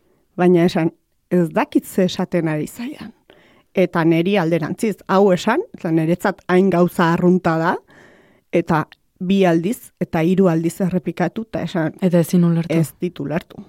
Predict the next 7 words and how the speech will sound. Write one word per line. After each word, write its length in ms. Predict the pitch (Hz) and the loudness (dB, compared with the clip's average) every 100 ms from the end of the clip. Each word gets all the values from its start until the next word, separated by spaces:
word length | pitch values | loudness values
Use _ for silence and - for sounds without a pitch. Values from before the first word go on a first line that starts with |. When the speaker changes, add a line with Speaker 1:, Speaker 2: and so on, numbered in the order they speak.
| _ _ | _ _
Speaker 1:
Konbentzituta 640 | 165 156 160 - 160 - 185 | -2 0 0 -4 -8 -2 0
nago, 400 | 185 214 269 _ _ _ - | 2 2 0 _ _ _ -14
ez 80 | - | -2
didala 380 | 285 185 156 160 | 0 2 0 -2
ulertu 380 | 160 190 - 165 | 0 0 -2 -8
eta 140 | 160 | -8
sistema. 560 | - 190 - 180 160 | -8 -10 -2 0 0